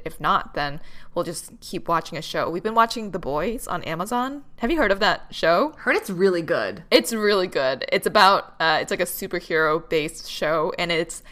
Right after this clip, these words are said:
Speaker 1: very gory, though. So if you can't do gore, it might be a little difficult to watch, but it is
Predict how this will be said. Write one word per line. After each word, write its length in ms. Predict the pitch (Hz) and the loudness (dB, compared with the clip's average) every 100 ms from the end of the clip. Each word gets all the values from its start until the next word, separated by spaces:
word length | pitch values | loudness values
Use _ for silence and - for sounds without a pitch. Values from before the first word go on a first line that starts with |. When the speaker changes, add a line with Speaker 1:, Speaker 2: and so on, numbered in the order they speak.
| - - - | -20 -18 -12
Speaker 1:
very 480 | 185 214 214 202 | 2 8 10 10
gory, 520 | 170 - 151 147 139 135 | 6 2 2 2 0 -4
though. 280 | 101 87 | -4 -4
So 480 | 95 - 143 131 147 - | -2 0 0 0 -4 -10
if 140 | 170 | -8
you 60 | 160 | -8
can't 260 | - 180 180 | -2 -2 0
do 140 | 170 | -2
gore, 360 | 165 151 165 190 | 0 0 2 0
it 220 | - 160 | -2 -4
might 200 | 143 - | -4 -4
be 380 | 147 143 143 - - - - | -8 -8 -10 -12 -16 -14 -2
a 60 | |
little 160 | 170 165 | 2 2
difficult 300 | 165 - 156 | 0 -2 -4
to 80 | 170 | 0
watch, 360 | 147 175 - | 4 4 2
but 280 | - 156 - - - | 2 2 2 -4 -4
it 220 | 196 196 | 0 2
is 420 | 185 156 160 - | 4 4 2 -4